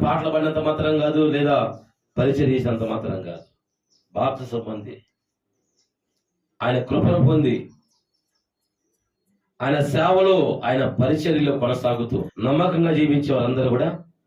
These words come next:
ఆయన శిష్యులే అని మనం గుర్తించాలి. అయితే ఇక్కడ ఏమన్నాడంటే ప్రభు, మీరు ఇద్దరిద్దరికి వెళ్ళండి, వెళ్ళి మీరు వెళ్ళే ప్రాంతంలో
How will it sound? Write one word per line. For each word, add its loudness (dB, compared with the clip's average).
ఆయన -4
శిష్యులే -6
అని -8
మనం -6
గుర్తించాలి. -8
అయితే -2
ఇక్కడ -8
ఏమన్నాడంటే -2
ప్రభు, -6
మీరు 2
ఇద్దరిద్దరికి 2
వెళ్ళండి, 2
వెళ్ళి 0
మీరు 0
వెళ్ళే 2
ప్రాంతంలో 0